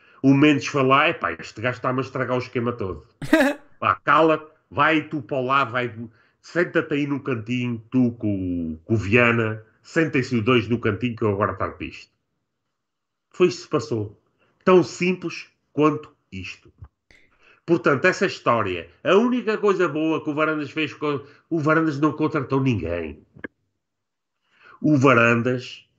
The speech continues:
Speaker 1: teve lá o, o, um dos promotores da presença dele na presidência do Sporting, que lhe veio dizer, "Vá, para de fazer borrada, chega-te aí para o lado que eu agora vou tratar disto." Foi isso que se passou.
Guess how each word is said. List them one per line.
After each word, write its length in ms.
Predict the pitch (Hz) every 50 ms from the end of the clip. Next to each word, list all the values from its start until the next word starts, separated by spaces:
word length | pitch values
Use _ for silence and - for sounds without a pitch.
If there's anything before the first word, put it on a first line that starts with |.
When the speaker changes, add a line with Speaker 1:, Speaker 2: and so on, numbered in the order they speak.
| _ _ _ _ _ _ _ _ _ _ _
Speaker 1:
teve 260 | - 127 123 101 95
lá 200 | 110 110 107 101
o, 280 | 90 87 82 80 71 - - _ _ _ _ _ _ _ _ _ _ - - - - _
o, 200 | - 92 92 - -
um 180 | 139 139 139
dos 180 | 123 123 110 -
promotores 680 | - - 120 117 113 104 107 131 113 104 90 80 - 92
da 100 | 107 107
presença 480 | 110 107 101 90 110 117 104 - 117
dele 240 | 95 92 95 87 85
na 160 | 85 85 92
presidência 480 | - - 104 87 95 101 92 90 - 95
do 100 | 80 90
Sporting, 600 | 90 - - 110 110 113 110 - 123 117 117 117 - - _ _ _ _
que 100 | - 104
lhe 60 | 107
veio 180 | 101 117 120 110
dizer, 280 | 95 95 92 101 90 85
"Vá, 200 | 120 127 113 104
para 240 | - 135 131 127
de 80 | 117 -
fazer 260 | - 123 110 101 117
borrada, 640 | 92 85 80 87 87 90 95 98 92 92 92 87 - _ _ _ _ _ _ _ _ _ _ _ _ _
chega-te 360 | _ - 143 131 123 - -
aí 100 | 117 107
para 140 | 104 107 104
o 40 | 95
lado 260 | 101 107 110 107 -
que 60 | -
eu 100 | 101 98
agora 200 | 92 87 95 90
vou 120 | 82 87 87
tratar 320 | - 87 78 - 80 73
disto." 280 | - - - - - _ _ _ _ _ _ _ _ _ _ _ _ _ _ _ _ _ _
Foi 100 | - 170
isso 120 | 165 -
que 60 | - -
se 40 |
passou. 500 | - 156 - - - 127 110 98 - -